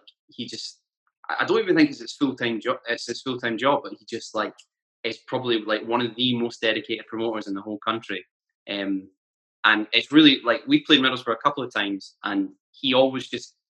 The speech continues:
you know, we, you know, we don't s-, the, the times that we played it, like, way back in the day, we didn't sell that many tickets or whatever, but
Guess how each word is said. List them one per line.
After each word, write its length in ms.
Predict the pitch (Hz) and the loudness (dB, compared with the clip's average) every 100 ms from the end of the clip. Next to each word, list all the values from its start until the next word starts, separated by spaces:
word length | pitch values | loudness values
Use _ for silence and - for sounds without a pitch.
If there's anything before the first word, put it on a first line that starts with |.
| _ _ _ 131 | _ _ _ -2
you 100 | 123 | 0
know, 100 | 107 | 2
we, 260 | 143 151 127 | 0 0 -2
you 80 | |
know, 140 | 120 101 | -2 0
we 180 | 139 143 | -2 -2
don't 140 | 123 | -4
s-, 180 | - - - _ _ - | -8 -20 -20 _ _ -4
the, 140 | 120 - | -4 -2
the 80 | 123 | 2
times 280 | 147 151 143 | 8 8 8
that 100 | 117 | 2
we 100 | 123 | -2
played 240 | 131 131 | 2 2
it, 120 | 101 | 2
like, 160 | 95 95 | -2 -2
way 140 | 110 | 0
back 200 | 107 104 | 2 0
in 80 | 104 | -2
the 80 | 101 | 0
day, 140 | 113 104 | 2 2
we 60 | |
didn't 180 | 117 117 | 0 -2
sell 140 | 117 | -2
that 140 | 107 104 | 0 -2
many 120 | 104 | -4
tickets 280 | - - - | -6 -8 -8
or 60 | 95 | -8
whatever, 220 | 98 | -8
but 100 | 98 | -8